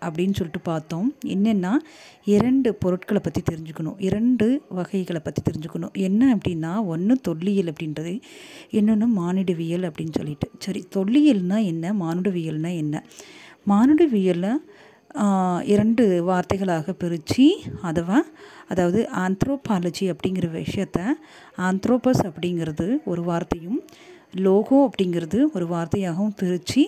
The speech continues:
anthropos-னா என்ன, logos-னா என்னங்கிறதையும் நம்ம பார்த்தோம். தொல்பொருள் ஆராய்ச்சி அப்படிங்கிறது, அதாவது தொல்லியல் ஆதாரம்னா என்னன்றதும் நம்ம பார்த்தோம். இன்னைக்கு ஒரு புதுமையான விஷயத்த பார்க்க போறோம். அதாவது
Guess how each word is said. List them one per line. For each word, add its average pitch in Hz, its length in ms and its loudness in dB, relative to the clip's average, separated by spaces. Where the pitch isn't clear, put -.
anthropos-னா 226 760 2
என்ன, 170 220 0
logos-னா 190 560 0
என்னங்கிறதையும் 170 600 -2
நம்ம 180 220 -2
பார்த்தோம். 170 540 0
தொல்பொருள் 294 500 4
ஆராய்ச்சி 185 540 0
அப்படிங்கிறது, 170 420 -2
அதாவது 185 360 0
தொல்லியல் 233 420 4
ஆதாரம்னா 175 600 0
என்னன்றதும் 165 500 -2
நம்ம 175 240 2
பார்த்தோம். 165 460 -4
இன்னைக்கு 254 400 4
ஒரு 180 160 2
புதுமையான 226 580 6
விஷயத்த 180 360 -2
பார்க்க - 360 -2
போறோம். 175 260 0
அதாவது 196 520 0